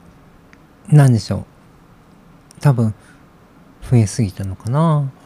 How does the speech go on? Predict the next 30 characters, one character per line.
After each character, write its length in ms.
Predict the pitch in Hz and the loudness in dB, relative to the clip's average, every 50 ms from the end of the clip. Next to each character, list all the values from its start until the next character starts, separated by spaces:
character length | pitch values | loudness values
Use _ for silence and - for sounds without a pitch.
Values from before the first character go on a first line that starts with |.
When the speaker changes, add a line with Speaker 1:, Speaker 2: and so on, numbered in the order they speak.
| - 120 | -16 -12
Speaker 2:
あ。 320 | 120 120 110 101 95 90 90 90 - - - - - - - _ - _ - - - | -12 -12 -12 -12 -14 -18 -20 -20 -20 -20 -20 -20 -20 -20 -20 _ -20 _ -20 -10 -2
Speaker 1:
要 100 | - 156 | 0 0
は、 60 | 135 | 0
こ 180 | - - - 202 | 0 0 0 0
ん-、 140 | 190 143 147 | 2 0 -2
そ 160 | - - 175 | -4 -4 -4
こ、 180 | - 185 180 170 | -2 -2 -4 -4
だ 240 | - 135 147 160 | -4 -4 -6 -4
か 100 | 156 - | -2 -4
ら 20 | 147 | -4
ち 140 | - - 226 | -4 0 0
ょ 120 | 233 240 | 2 2
う 40 | 247 | 2
ど 100 | 262 277 | 2 2
い 120 | 262 226 | 2 2
い 200 | 175 - - 151 - _ _ - | 0 0 -2 -8 -12 _ _ -4
も 120 | 135 127 | -2 0
の 220 | 123 117 110 101 113 113 - _ _ _ _ | 0 0 0 -2 -4 -10 -18 _ _ _ _
Speaker 2:
は 160 | - - 139 117 | -8 -6 -6 -6
い。 80 | 98 - _ - | -6 -10 _ -2
Speaker 1:
に 200 | 175 190 202 180 | 0 2 2 4
ま 140 | 151 151 160 | 4 2 2
だ 140 | 135 107 - | 0 -2 -4
作 260 | - - - - 175 | -8 -8 -6 -2 -2
る 140 | 127 117 104 | -2 -2 -2
技 140 | 117 120 | -2 -2
術 200 | 107 98 - - | -4 -4 -6 -8
が 140 | 113 113 107 101 104 - _ - | -8 -8 -6 -8 -10 -14 _ -2
な 180 | 117 120 110 101 | 0 0 0 0
い。 100 | 95 | -2